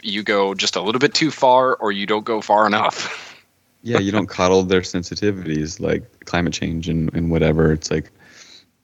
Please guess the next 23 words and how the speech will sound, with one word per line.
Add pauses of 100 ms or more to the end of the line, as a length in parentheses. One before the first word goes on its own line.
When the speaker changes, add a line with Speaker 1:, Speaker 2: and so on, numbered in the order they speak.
(360)
Speaker 2:
what
are
you
gonna
do? (180)
So
come
to
find
out, (1120)
um, (100)
let's
learn
about
five
G. (680)
Five
G,
like
a
Verizon
five
G,